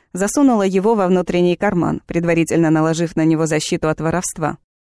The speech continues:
Только после этого они покинули комнату девушки. По городу они бродили без всякой цели, зашли в несколько лавок, Мейла чувствовала на себе взгляды.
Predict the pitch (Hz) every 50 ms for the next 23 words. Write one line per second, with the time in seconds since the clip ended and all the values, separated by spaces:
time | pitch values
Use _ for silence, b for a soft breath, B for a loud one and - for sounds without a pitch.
0 | _ _ _ _ 254 240 233 226 - 226 220 - 220 - - 214 220 214 180 156
1 | _ - 156 147 156 151 151 160 196 226 247 _ 220 214 _ - 262 254 247 220
2 | 202 185 - - 160 151 156 156 156 156 - 180 180 165 151 143 131 143 - -
3 | _ - - - _ _ _ _ b b b b b b b - 196 202 220 294
4 | 311 302 254 208 208 214 214 214 220 226 226 208 196 185 180 190 240 254 240 214
5 | 196 185 185 202 208 - - - - 214 202 - - 208 226 226 - - 180 151
6 | 139 - 90 - _ _ _ - 185 196 202 - - 269 277 220 180 165 156 151
7 | - - 156 156 - 156 156 165 202 240 240 214 202 - - _ _ _ _ _
8 | _ 240 254 269 269 233 196 196 - - 240 233 - - 208 202 190 196 190 190
9 | 185 185 185 175 - - 175 175 185 196 196 196 190 196 190 233 247 247 185 156
10 | 143 135 135 151